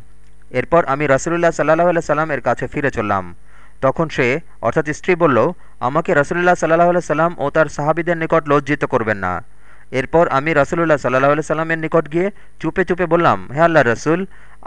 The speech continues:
আমরা আমাদের একটি বকরির বাচ্চা জবাই করেছি এবং আমাদের ঘরে এক সা যব ছিল, তা আমার স্ত্রী পিষে দিয়েছে। আপনি আরও কয়েকজনকে সঙ্গে নিয়ে আসুন।' তখন নবী সাল্লাল্লাহু আলাইহি সাল্লাম উচ্চস্বরে সবাইকে বললেন,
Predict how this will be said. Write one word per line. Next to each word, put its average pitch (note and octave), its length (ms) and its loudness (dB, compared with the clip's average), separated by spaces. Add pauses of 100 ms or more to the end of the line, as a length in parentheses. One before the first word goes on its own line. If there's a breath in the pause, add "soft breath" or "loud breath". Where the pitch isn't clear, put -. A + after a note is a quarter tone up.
আমরা D#3 220 4 (160)
আমাদের D3+ 280 2
একটি E3 200 0
বকরির C3+ 360 0
বাচ্চা D3 300 2
জবাই C#3+ 320 4
করেছি B2+ 340 -2 (440 soft breath)
এবং D3+ 280 0
আমাদের D3+ 380 2
ঘরে D3 280 4 (280)
এক D3+ 120 -2
সা F3 180 4 (180)
যব D3 200 6
ছিল, A#2 180 -2 (540 soft breath)
তা C#3+ 80 0 (100)
আমার E3 240 2
স্ত্রী - 180 -6
পিষে E3+ 300 -2
দিয়েছে। A#2 300 0 (500 soft breath)
আপনি A#2+ 240 0 (140)
আরও D3 140 6
কয়েকজনকে E3 540 2
সঙ্গে D3 300 -2
নিয়ে C#3 220 0
আসুন।' G#2 280 -6 (1160 soft breath)
তখন D#3 200 0 (100)
নবী D3 160 4
সাল্লাল্লাহু F3+ 380 4
আলাইহি F3+ 160 2
সাল্লাম C#3 240 2
উচ্চস্বরে F3+ 460 0
সবাইকে D#3 460 2
বললেন, B2+ 260 2